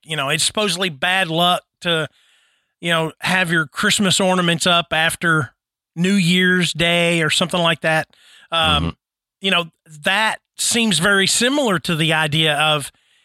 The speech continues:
Speaker 1: you're supposed to have all of your, uh, all of your
Speaker 2: Oh, yeah.
Speaker 1: flax spun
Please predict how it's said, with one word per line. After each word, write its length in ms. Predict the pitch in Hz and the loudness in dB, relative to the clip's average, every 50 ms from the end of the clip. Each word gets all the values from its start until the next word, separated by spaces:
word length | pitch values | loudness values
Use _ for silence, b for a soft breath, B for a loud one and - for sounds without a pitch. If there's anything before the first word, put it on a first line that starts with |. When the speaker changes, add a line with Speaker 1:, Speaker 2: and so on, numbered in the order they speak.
| _ _ | _ _
Speaker 1:
you're 100 | - 170 165 | -6 -4 -4
supposed 360 | - - - 196 196 175 - | -4 -2 -2 -2 -2 -2 -2
to 60 | 190 160 | -2 -2
have 240 | 170 175 170 160 151 | 0 0 0 0 2
all 340 | 156 156 170 180 180 175 175 | 2 2 2 2 2 0 0
of 120 | 160 143 | 0 0
your, 400 | 156 156 156 151 147 143 135 - _ _ _ _ _ _ _ _ _ _ _ | 0 0 2 2 0 0 -2 -4 _ _ _ _ _ _ _ _ _ _ _
uh, 120 | - - - - | -10 -10 -6 -4
all 300 | 160 165 175 185 190 185 | -2 0 0 2 2 2
of 80 | - | 2
your 120 | 95 98 101 | 2 2 2
Speaker 2:
Oh, 60 | 101 | 2
yeah. 60 | 107 110 | 2 4
Speaker 1:
flax 360 | 110 110 190 - - - - | 2 2 2 0 -2 -4 -4
spun 800 | - - - - - 208 202 196 185 175 165 156 151 143 135 | -2 -2 -4 -2 -2 0 0 2 2 2 0 0 -2 -4 -6